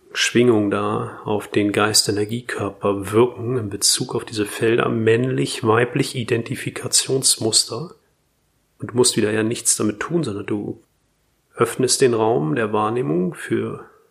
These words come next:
das, lädst das ein in dein Bewusstsein und verweilst mit diesen Energien, die da dranhängen. Und Jing und Shen, dein individueller Brennpunkt im Universum, Essenz, Geist, ist auch Angst und Begierde.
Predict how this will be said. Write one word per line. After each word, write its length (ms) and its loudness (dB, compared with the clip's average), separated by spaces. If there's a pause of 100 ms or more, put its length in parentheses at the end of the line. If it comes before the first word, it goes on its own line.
(320)
das, 320 0
lädst 320 0
das 160 4
ein 180 4
in 100 6
dein 200 4
Bewusstsein 880 0 (1160)
und 100 -8
verweilst 960 -2
mit 160 -4
diesen 200 0
Energien, 480 2
die 80 -2
da 120 2
dranhängen. 600 -4 (800)
Und 440 -2 (1400)
Jing 260 4
und 160 4
Shen, 420 0
dein 240 -2
individueller 720 0 (800)
Brennpunkt 560 2
im 100 0
Universum, 1000 0 (360)
Essenz, 520 2
Geist, 360 -2
ist 140 4
auch 140 -2
Angst 380 2
und 120 2
Begierde. 560 -4